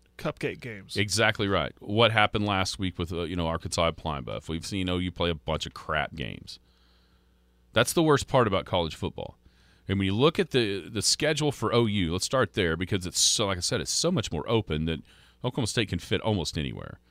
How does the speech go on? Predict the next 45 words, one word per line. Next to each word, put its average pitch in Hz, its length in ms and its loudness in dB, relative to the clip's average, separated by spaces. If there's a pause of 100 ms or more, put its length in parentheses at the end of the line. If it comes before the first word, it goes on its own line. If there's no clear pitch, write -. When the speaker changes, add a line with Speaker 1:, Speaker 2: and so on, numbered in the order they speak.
(580)
Speaker 2:
Next 127 260 2
year, 139 300 2 (400)
there's - 160 -4
three 123 220 0
games. 110 300 2
It's 82 80 -10
probably, 117 460 2
or 95 300 -2
it's 98 180 -12
probably 117 260 -2
gonna 104 160 0
still 101 220 -2
be 98 120 -2
a 92 40 -2
conference 92 380 -2
game, 92 200 0
but 80 100 -4
if 82 140 -6
it 98 100 -4
weren't, 101 520 -2 (540)
you 90 80 0
know, 85 80 0
Arkansas 110 500 2
State 95 440 0
is 87 180 -6
a, 82 220 -8
is 87 140 -10
a 80 60 -6
small 82 400 -2
team 80 240 -2
that 80 100 -4
could 80 140 -14
easily 82 600 -6
be 78 180 -6
dropped 73 500 -4 (280)
off 82 200 0
of 76 100 -4
O 78 100 0
U's 80 220 -4
schedule 71 360 -4
to - 120 -12
fit 78 220 -6
Oklahoma 65 300 -6
State 64 260 -6
in. 50 120 -10